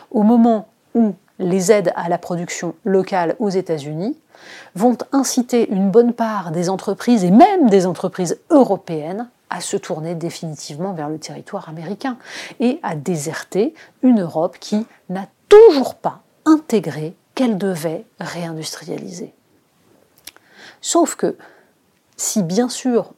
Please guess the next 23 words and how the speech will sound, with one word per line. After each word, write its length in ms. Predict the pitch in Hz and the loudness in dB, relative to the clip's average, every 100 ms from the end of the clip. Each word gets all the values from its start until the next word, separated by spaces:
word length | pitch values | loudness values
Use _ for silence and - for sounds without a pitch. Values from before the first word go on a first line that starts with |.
| - | -14
on 40 | |
peut 200 | 160 - | -12 -8
s'inquiéter 580 | 160 - 208 - 196 214 | -4 -4 -6 -10 -6 -4
de 80 | 165 | -4
la 100 | 156 | -6
montée 300 | 156 147 160 | -8 -8 -8
des 100 | 151 | -8
tensions, 440 | - 175 - 208 262 _ _ - - - - - | -12 -14 -12 -14 -14 _ _ -20 -18 -16 -18 0
il 160 | 269 247 | 2 2
faut 280 | - 247 - | 0 -2 0
aussi 480 | 247 - - 220 - - | 0 0 -2 -2 -4 -10
avoir 320 | 185 190 175 | -4 -4 -4
en 80 | 175 | -6
tête 440 | - 165 - - - _ _ | -8 -10 -12 -18 -20 _ _
que 260 | - 196 - _ | -4 -4 -4 _
la 200 | 196 175 | -8 -6
véritable 760 | 175 247 220 240 220 190 165 156 _ _ | -4 -4 -4 -6 -4 -4 -4 -10 _ _
indépendance, 840 | 170 151 147 190 294 269 - - - | -8 -8 -8 -8 -6 -6 -8 -12 -12
la 120 | 180 156 | -8 -6
véritable 580 | 175 156 - 165 151 170 | -6 -8 -8 -8 -2 4
liberté 540 | 254 262 196 - 165 | 4 4 2 -2 -8
des 120 | 151 | -6
peuples, 280 | - - | -6 -6